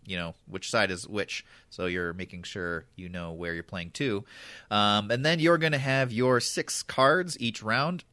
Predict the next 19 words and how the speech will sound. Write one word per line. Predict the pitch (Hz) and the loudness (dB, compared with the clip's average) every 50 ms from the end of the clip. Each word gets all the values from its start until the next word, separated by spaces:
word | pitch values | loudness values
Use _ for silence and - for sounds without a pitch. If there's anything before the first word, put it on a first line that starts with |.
| _ - | _ -10
<clears throat> | 156 143 117 90 - - | -10 -8 -10 -10 -8 -2
and | 101 107 107 107 104 104 101 104 | 0 2 2 2 0 0 0 0
the | 107 107 104 95 | 0 2 2 0
remaining | 101 107 120 131 131 127 113 101 | 0 0 0 2 2 0 -2 -2
deck | 101 - 127 131 - | 2 4 4 4 4
of | 117 - | 0 -2
cards | - 123 110 113 120 117 - | 2 4 4 4 4 2 -2
is | - - | -6 -6
just | 104 101 - | -6 -6 -6
gonna | 107 101 | -6 -6
be | 95 95 | -6 -4
next | 98 101 101 - - - | -4 -4 -4 -4 -8 -8
to | - 98 | -6 -4
the, | 87 92 90 90 87 87 87 85 - _ _ _ _ - | -2 -2 0 0 0 0 -2 -4 -8 _ _ _ _ -10
you | - 107 85 | -6 -6 -6
know, | 80 | -6
somewhere | - - 113 104 92 90 85 | -6 -6 -6 -4 -2 -2 -2
within | 87 85 - 90 85 87 | -2 -4 -6 -6 -4 -2
reach. | 95 107 117 - - | -2 -2 -2 -6 -10